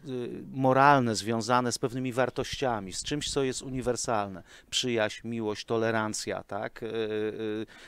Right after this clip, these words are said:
to są te, odpowiedzialność, to są te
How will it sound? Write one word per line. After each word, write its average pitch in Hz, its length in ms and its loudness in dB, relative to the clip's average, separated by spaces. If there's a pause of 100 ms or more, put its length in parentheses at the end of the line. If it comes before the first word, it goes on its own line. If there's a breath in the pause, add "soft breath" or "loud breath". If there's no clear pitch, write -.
(120 loud breath)
to 135 120 2
są 131 220 -4
te, 131 180 0
odpowiedzialność, 120 1000 0
to 123 100 -8
są 123 220 -6
te 139 200 -4